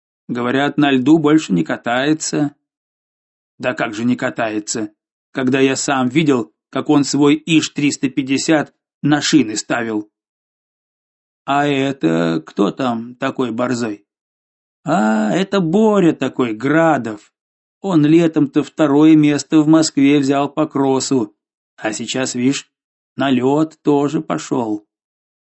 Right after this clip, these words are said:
«И какие прикидки дает? Приличные?» «А вот я засекал.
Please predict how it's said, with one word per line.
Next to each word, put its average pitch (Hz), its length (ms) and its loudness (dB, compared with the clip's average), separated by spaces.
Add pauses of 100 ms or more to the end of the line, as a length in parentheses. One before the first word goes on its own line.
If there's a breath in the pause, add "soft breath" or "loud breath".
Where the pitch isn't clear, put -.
(180)
«И 135 180 2
какие 139 400 4
прикидки 139 640 0
дает? 151 500 4 (220)
Приличные?» 135 800 -2 (1080)
«А 147 420 -2
вот 170 280 -6
я 233 140 2
засекал. 190 800 -2